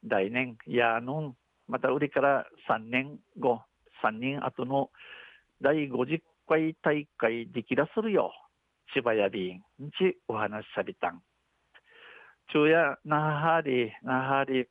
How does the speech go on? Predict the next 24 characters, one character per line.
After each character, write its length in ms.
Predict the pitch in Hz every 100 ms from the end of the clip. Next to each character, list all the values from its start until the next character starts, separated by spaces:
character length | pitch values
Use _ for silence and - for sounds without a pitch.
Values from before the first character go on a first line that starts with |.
| _ - -
今 100 | -
年 220 | 135 - 147
も 140 | 147
中 140 | - 127
止、 240 | 123 151 143 -
組 180 | 165
ん 20 | 156
で 100 | 151
た 140 | 147
ん 120 | 147
で 100 | 120
の 120 | 107 101
ニ 160 | 113
ュ 140 | 120 117
ー 40 |
ス。 40 | - 120 120 _ - - - - - _ - 160
じ 60 |
ゃ 80 | 147
る、 180 | 147 151 - -
二 220 | 175 -
日 120 | 156
の 140 | 156
琉 180 | 139 135
球 160 | -